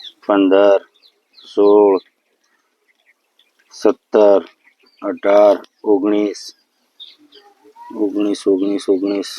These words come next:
અને આ બીજા જાણવાજી બે, હા, વીસ. તો લમસમ એક ડોકા ઉપર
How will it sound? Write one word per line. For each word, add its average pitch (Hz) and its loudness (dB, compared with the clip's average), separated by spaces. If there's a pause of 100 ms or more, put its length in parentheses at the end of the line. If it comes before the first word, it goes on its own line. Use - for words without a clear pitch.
(1300)
અને 104 2
આ 101 0
બીજા 101 2
જાણવાજી 101 -4
બે, 98 2
હા, 95 -14 (580)
વીસ. 101 2 (2500)
તો - 0
લમસમ 107 2
એક 135 2
ડોકા 127 2
ઉપર 131 2